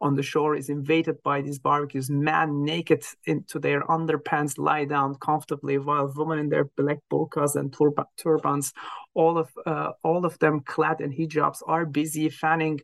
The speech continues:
barbecues, preparing tea, and rocking babies on their feet, turning their asses to the sea. Our black, uh, people, uh, are, uh, preoccupied with,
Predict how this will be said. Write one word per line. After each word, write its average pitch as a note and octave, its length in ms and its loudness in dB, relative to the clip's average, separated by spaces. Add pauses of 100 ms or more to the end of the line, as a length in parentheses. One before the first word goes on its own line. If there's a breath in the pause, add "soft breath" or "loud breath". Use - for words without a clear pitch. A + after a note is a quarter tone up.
barbecues, D#3 580 -2
preparing D#3+ 580 0
tea, D#3 300 0 (300 loud breath)
and C#3+ 160 -2
rocking D#3 400 -2
babies D#3 440 0
on D3 140 2
their D3+ 160 0
feet, D3+ 460 -2
turning D#3+ 340 0
their D3+ 340 0
asses E3 360 -4
to D3 140 0
the C#3+ 100 0
sea. D#3+ 380 2 (340 loud breath)
Our C#3+ 160 2
black, D#3+ 380 0 (260)
uh, D3 320 0
people, D#3 560 -2
uh, C#3+ 300 0 (600 loud breath)
are, D#3+ 360 0
uh, D#3+ 60 -8
preoccupied D3+ 760 0 (100)
with, D3 180 0